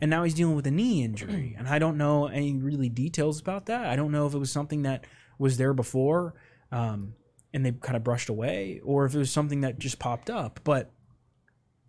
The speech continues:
Speaker 1: you have to hit, you have to hit on everybody, on the transfers. And you gotta hit on some of these recruits. Ryan Jones comes in, he has to have an impact.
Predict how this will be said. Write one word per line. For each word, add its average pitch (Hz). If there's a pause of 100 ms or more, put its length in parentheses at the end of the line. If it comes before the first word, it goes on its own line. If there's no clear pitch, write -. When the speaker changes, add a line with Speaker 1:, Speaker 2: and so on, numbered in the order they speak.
(140)
Speaker 1:
you 160
have 202
to 135
hit, 143 (380)
you 147
have 190
to 139
hit 151
on 113 (180)
everybody, 143 (260)
on 147
the 113
transfers. - (720)
And 151
you 170
gotta 226
hit 226
on 233
some 226
of 220
these 208
recruits. 196
Ryan 214
Jones 190
comes 180
in, 190
he 190
has 160
to 135
have 127
an 113
impact. 101